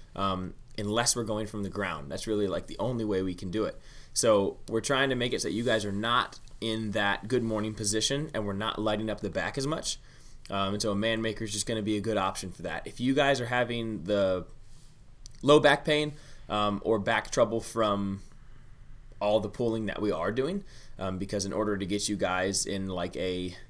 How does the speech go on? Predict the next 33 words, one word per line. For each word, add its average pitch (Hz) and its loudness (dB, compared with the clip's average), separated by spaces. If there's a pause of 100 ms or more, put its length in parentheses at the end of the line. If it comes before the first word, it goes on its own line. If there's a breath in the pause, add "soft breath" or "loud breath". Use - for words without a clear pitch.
(100)
bent 110 2
over 101 0
row 101 4
position, 117 0 (400 loud breath)
it 101 -4
forces 95 -2
you 95 -4
into 98 -4
a 92 -2
good 90 -4
morning. 98 -2
And 95 -4
in 92 -4
order 98 0
to 98 -6
do 95 -2
any 101 -2
type 101 -2
of 90 -6
lat 120 4
engagement 104 -2
there, 104 0 (300 loud breath)
you 101 -2
kind 117 2
of 107 0
have 135 2
to 131 0
remain 110 2
in 98 0
that 78 -4
good 95 -4
morning. 85 -6
So 147 8